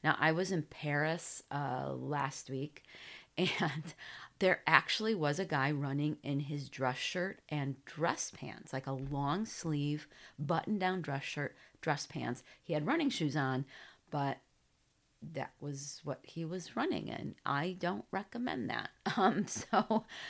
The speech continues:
look into some actual athletic wear.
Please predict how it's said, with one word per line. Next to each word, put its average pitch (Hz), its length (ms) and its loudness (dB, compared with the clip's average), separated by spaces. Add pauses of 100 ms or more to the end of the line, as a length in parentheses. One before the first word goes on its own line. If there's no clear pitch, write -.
(220)
look 170 420 6
into 165 540 2
some 143 360 -2
actual 139 720 -2
athletic - 800 -4
wear. 147 440 -4